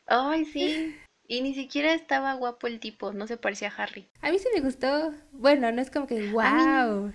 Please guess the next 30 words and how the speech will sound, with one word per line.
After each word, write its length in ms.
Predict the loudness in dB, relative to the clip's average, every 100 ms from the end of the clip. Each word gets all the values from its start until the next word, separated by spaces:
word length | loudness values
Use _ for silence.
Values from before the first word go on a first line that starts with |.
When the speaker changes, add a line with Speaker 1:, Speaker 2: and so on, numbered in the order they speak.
| -10 -4
Speaker 1:
el 180 | -2
actorazo", 800 | -2 -4 -6 -2 -4 -4 -4 -4 -6 -4
pero 420 | -2 0 0 6
meh, 140 | 6 6 2 -2
Speaker 2:
<laughs> 220 | -14 0
Speaker 1:
como 320 | 2 4 0
para 560 | 0 0 0 -2 -4 -4
Speaker 2:
No, 120 | 0 0
a 80 |
mí 100 | 2
no 80 | 0
me 60 | -2
Speaker 1:
una, 60 |
Speaker 2:
gustó. 280 | -4 -4 -8 -6
Speaker 1:
pues 140 | -2 0
más 160 | 0 -4 -6
o 80 |
menos. 480 | -8 -8 -10 -12 -12 -14 -6 -2
Speaker 2:
Es 140 | -2
que 120 | -2
como 380 | -4 -2 -2 8 10 10
yo 160 | 6 4
tenía 220 | 2 0
en 60 | -2
mi 40 | -2
mente 300 | -2 -2 -2
a 120 | -2
Harry, 440 | 2 0 2 -8 -8 -8
Harry 280 | -6 -8
Styles, 540 | -10 -6 -6 -6 -10